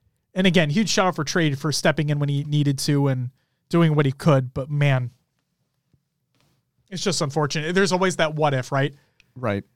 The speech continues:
Speaker 1: There's always that what if scenario of what if they were that full roster? Could they have made a run? Uh, whatever it may have been. It's just, it's unfortunate. So Barcode is just gone for the time being, yeah.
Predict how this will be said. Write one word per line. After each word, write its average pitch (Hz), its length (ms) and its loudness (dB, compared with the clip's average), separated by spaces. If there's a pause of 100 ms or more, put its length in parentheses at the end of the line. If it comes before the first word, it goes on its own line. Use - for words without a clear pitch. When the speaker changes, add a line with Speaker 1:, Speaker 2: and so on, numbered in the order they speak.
Speaker 1:
There's 156 160 2
always 175 200 6
that 160 180 4
what 175 120 6
if 170 120 2
scenario 156 420 4
of 139 120 2 (240)
what 202 260 6
if 190 160 2
they 180 100 6
were 170 140 6
that 151 120 6
full 160 220 2
roster? 143 440 2
Could 208 260 6
they 185 100 6
have 160 160 4
made 165 160 4
a 151 40 6
run? 143 520 4 (260)
Uh, 147 360 4 (760)
whatever 170 440 4
it 151 40 2
may 151 140 2
have 135 180 2
been. 135 460 -2
It's 160 200 -6
just, 151 280 -4
it's 135 160 -8
unfortunate. 113 540 -14 (680)
So 170 180 0
Barcode 175 400 4
is 147 120 -2
just 165 160 -6
gone 165 340 -2
for 202 180 2
the 185 80 0
time 170 220 0
being, 147 180 -2
yeah. 107 160 -10